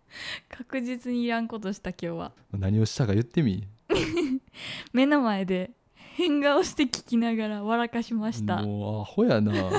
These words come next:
Speaker 2: <laughs> もう伝わらんし。<laughs> ラジオで。
Speaker 1: なあ、ほんまやな。真面目にやっていきましょうか。
Speaker 2: はい、というところでやっていきましょう。
Speaker 1: はい、お願いします。
Speaker 2: はい。今日なんですけども、僕らの町でね、聖火リレーがね、
Speaker 1: うん。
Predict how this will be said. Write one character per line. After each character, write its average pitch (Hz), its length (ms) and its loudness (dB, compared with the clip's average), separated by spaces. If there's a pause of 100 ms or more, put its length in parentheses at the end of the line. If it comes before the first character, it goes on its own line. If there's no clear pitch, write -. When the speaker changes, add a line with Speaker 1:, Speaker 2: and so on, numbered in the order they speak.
(120)
Speaker 2:
<laughs> 349 240 -2
も 101 160 -4
う 98 80 -6 (160)
伝 147 120 8
わ 156 100 8
ら 190 120 12
ん 240 80 12
し。 104 300 0 (400)
<laughs> 139 380 -4
ラ 117 160 6
ジ 107 180 0
オ 101 140 0
で。 95 260 -2 (560)
Speaker 1:
な 269 280 -2
あ、 269 100 -10
ほ 247 80 -6
ん 208 120 -4
ま 262 120 -2
や 220 120 -4
な。 196 240 -2 (140)
真 208 220 -6
面 - 20 -4
目 208 120 -4
に 214 80 -2
や 240 80 -2
っ 240 60 -6
て 254 120 -6
い 247 80 -8
き 262 100 -10
ま 262 140 -2
し 285 80 -6
ょ - 40 -2
う 98 40 -4
か。 285 180 0
Speaker 2:
は 117 140 6
い、 117 160 6
と - 160 -2
い - 20 4
う 110 40 0
と 113 120 2
こ 120 60 2
ろ 113 80 4
で 110 80 2
や 107 100 4
っ 104 120 -2
て 123 100 2
い 110 100 0
き 123 100 -2
ま 117 120 4
し 110 100 -2
ょ 117 380 4 (200)
う。 - 40 -20
Speaker 1:
は 269 160 0
い、 294 120 -6
お - 60 -10
願 214 340 -4
い 220 60 -4
し 214 140 -12
ま 220 340 2
す。 - 60 4
Speaker 2:
は 117 100 4
い。 117 160 2 (400)
今 120 120 10
日 - 20 10
な 117 100 10
ん 117 40 8
で 104 100 8
す - 80 -6
け 110 100 2
ど 107 60 4
も、 120 200 6
僕 101 320 2
ら 226 140 6
の 107 400 6
町 117 260 4
で 101 120 4
ね、 123 240 8
聖 143 400 6
火 175 180 4
リ 214 120 6
レ 170 180 10
ー - 20 6
が 98 220 4
ね、 101 120 4
Speaker 1:
う 104 60 4
ん。 107 100 0